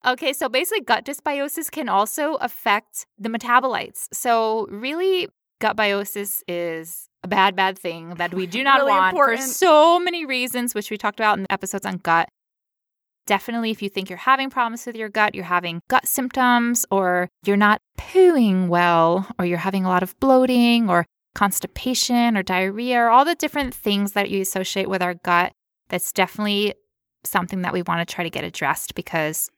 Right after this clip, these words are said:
Speaker 1: as we're seeing, the gut influences so much, so much of our entire body, including our hormones. And our hormones influence our endometriosis. So I'm gonna get my gut fixed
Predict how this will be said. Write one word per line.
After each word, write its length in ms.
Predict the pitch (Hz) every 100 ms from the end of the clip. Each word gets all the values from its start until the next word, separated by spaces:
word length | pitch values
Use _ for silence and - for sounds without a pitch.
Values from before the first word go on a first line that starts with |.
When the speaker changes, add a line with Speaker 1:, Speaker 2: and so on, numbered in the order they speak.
| _ 202
Speaker 1:
as 160 | 170 190
we're 80 |
seeing, 300 | 202 240 247
the 60 | 233
gut 400 | - 143 160 - -
influences 840 | 175 160 175 165 170 180 170 - -
so 640 | 165 - 190 196 196 190
much, 440 | 175 185 170 - - _
so 680 | - - - - 277 302 311
much 300 | 269 262 -
of 100 | 220
our 220 | 202 190
entire 640 | - 185 - 180 175 180 175
body, 480 | - - 160 - - _ _ -
including 280 | - 359 370
our 120 | 359
hormones. 540 | 370 381 214 - - _ _ _ 240
And 80 |
our 60 | 247
hormones 380 | - 302 302 277
influence 320 | 277 285 277
our 60 | 269
endometriosis. 760 | 269 269 269 269 285 302 -
So 400 | - 220 190 170 - _ _ _ _ _ _
I'm 60 | -
gonna 80 | 170
get 140 | -
my 180 | 220 202
gut 220 | 180 226 -
fixed 720 | 277 277 277 - - -